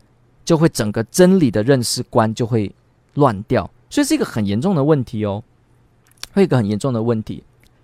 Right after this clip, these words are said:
今天一个天主教的基督徒，他相信圣母终身童真，他的意思也不是要说他认为这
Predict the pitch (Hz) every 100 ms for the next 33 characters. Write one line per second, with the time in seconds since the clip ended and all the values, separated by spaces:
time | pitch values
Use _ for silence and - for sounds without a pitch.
0 | _ _ - 320 330 330 285 262 262 247
1 | 214 220 214 147 180 185 202 196 202 170
2 | 175 123 135 127 139 117 104 107 101 -
3 | _ _ _ _ - 285 285 294 254 -
4 | 131 101 _ _ _ - 135 120 156 -
5 | 240 208 170 180 180 180 _ _ _ _
6 | _ _ - 175 165 175 123 117 120 -
7 | - -